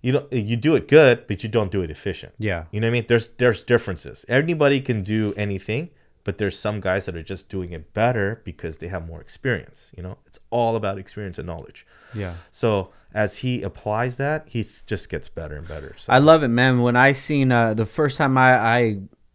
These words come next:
Speaker 2: got, uh, familiar with him was when he was making all those trips out to,
Speaker 1: Mm-hmm.
Speaker 2: uh, H Days. I was like, "Dude, that's dope, man," because I, I
Speaker 1: That in itself is,
Speaker 2: <laughs>
Speaker 1: like,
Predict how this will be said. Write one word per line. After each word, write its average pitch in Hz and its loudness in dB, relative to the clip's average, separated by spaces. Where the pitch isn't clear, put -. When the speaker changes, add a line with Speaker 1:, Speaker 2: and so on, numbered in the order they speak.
Speaker 2:
got, 113 2
uh, 95 2
familiar 110 -2
with 95 -4
him 120 2
was 98 -2
when 101 -4
he 110 -2
was 95 -2
making 98 -4
all 92 0
those 87 -6
trips - -6
out 92 -2
to, 95 -4
Speaker 1:
Mm-hmm. 85 -2
Speaker 2:
uh, 85 -4
H 113 -4
Days. 80 -8
I 143 2
was 139 4
like, 127 4
"Dude, 156 2
that's 143 8
dope, 120 2
man," 110 0
because 101 -2
I, 101 2
I 104 0
Speaker 1:
That 127 2
in 110 -4
itself 127 -2
is, 90 -4
Speaker 2:
<laughs> - -
Speaker 1:
like, 90 0